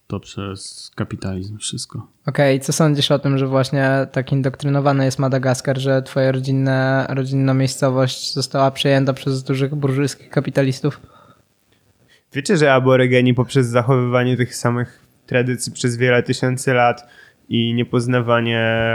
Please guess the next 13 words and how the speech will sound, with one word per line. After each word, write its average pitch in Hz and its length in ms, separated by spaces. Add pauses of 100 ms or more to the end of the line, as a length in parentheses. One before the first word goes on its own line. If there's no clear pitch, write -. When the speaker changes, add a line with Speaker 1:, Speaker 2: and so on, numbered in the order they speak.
(520)
Speaker 3:
praktycznie - 540
żadnych 117 340
innych 120 360
kultur 120 400
byli 117 320
jednymi 120 500
z 117 80
najszczęśliwszych 117 1120 (320)
w - 100
ogóle 117 340
ludzi 113 280
na 113 140
świecie? 120 480